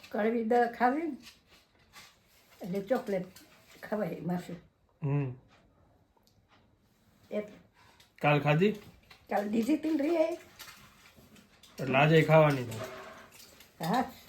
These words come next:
Speaker 2: હમ.
Speaker 1: બગડી જાય નકર.
Speaker 2: એમ તો આપણે ફ્રીજમાં ચોકલેટનો ઢગલો પડી જો.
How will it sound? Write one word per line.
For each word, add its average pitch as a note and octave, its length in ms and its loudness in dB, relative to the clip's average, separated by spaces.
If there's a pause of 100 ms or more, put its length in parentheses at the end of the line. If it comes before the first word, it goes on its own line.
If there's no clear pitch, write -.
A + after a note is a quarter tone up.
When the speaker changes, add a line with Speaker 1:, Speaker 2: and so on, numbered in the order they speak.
(1400)
Speaker 2:
હમ. B2+ 280 -4
Speaker 1:
બગડી C4+ 300 0
જાય E3+ 140 -2
નકર. D3+ 320 -8 (1500)
Speaker 2:
એમ D3+ 260 0
તો D3 80 2
આપણે D3 220 4
ફ્રીજમાં D#3+ 460 4
ચોકલેટનો D#3 520 2
ઢગલો D3 420 10
પડી C#3+ 320 4
જો. G3 340 2